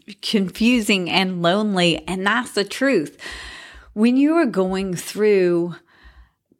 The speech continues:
kind of a new understanding of who you are, a new understanding of what this life is about, a lot of times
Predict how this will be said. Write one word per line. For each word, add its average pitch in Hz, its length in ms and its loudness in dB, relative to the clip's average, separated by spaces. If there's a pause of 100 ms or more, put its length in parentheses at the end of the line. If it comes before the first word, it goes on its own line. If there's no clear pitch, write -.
(140)
kind 240 260 2
of 214 100 0
a 220 140 2
new 214 420 2
understanding 190 1120 0
of 165 160 -4
who 180 200 -4
you 196 340 0
are, 160 500 2
a 196 100 2
new 208 480 4
understanding 180 1300 0 (100)
of 147 400 0 (120)
what 180 300 2
this 170 240 2
life 160 440 2
is 175 160 0
about, 143 640 0 (420)
a 196 120 2
lot 180 320 4
of 277 220 0
times 170 680 0